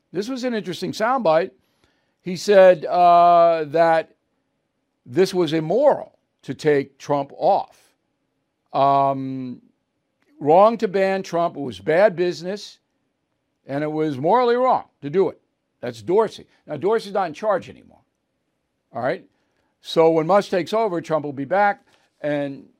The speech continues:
if Trump wants to run for president, now he's got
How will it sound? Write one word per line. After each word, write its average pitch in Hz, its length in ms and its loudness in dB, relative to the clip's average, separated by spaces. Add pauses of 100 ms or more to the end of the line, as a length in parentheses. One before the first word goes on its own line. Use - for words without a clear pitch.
(600)
if 143 220 -6
Trump 147 280 -6
wants 131 200 -12
to 135 60 -12
run 135 180 -10
for 113 100 -16
president, 185 600 -2 (500)
now 151 240 0
he's 147 160 -6
got 147 280 -6